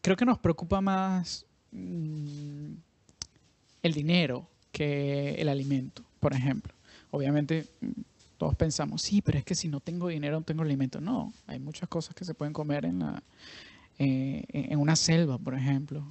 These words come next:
Y, y si estás dispuesto a cazar un animal o a, o a recolectar, pues seguramente podrás hacerlo. Pero, sin embargo, no es el tema. El tema es,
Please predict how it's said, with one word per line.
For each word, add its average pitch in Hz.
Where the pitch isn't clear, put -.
Y, 151
y 139
si 143
estás 143
dispuesto 151
a 165
cazar 151
un 160
animal 147
o 139
a, 139
o 156
a -
recolectar, 151
pues 135
seguramente 147
podrás 135
hacerlo. 160
Pero, -
sin -
embargo, 165
no 185
es 170
el 180
tema. 151
El 143
tema 180
es, 175